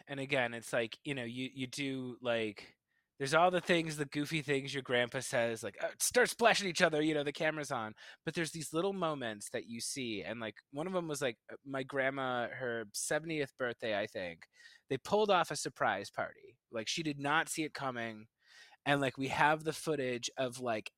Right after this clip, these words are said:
everyone jumping out and yelling, "Surprise." And, like, she's so happy. She did not expect it at all. The camera pans around. It's all these people that I haven't seen in, you know, a long time. And it's like, yeah, just that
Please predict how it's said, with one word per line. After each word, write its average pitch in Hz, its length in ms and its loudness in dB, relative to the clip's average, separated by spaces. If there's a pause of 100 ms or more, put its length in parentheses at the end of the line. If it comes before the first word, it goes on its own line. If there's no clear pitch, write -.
everyone 151 540 2
jumping 135 400 -2
out 123 160 2
and 131 100 -8
yelling, 127 300 -2
"Surprise." 117 600 0 (100)
And, 127 200 -2
like, 110 280 -4 (360)
she's - 300 -2
so 170 400 4
happy. 147 380 2
She 143 180 -4
did 127 120 -4
not 131 300 0
expect 139 440 -2
it 139 80 -4
at 123 100 0
all. 113 460 2 (340)
The 131 80 -2
camera 151 500 -2
pans 147 420 -2
around. 131 340 -2
It's - 100 -10 (120)
all 147 240 6
these 156 220 -2
people 135 480 -4
that 123 100 0
I 113 60 2
haven't 135 420 0
seen 131 380 -4
in, 123 220 -10 (100)
you 139 160 -4
know, 110 220 -4
a 110 40 -6
long 127 460 0
time. 123 600 -2 (560)
And 156 220 2
it's 147 160 -4
like, 151 220 0
yeah, 202 200 4
just - 280 -2
that 147 200 2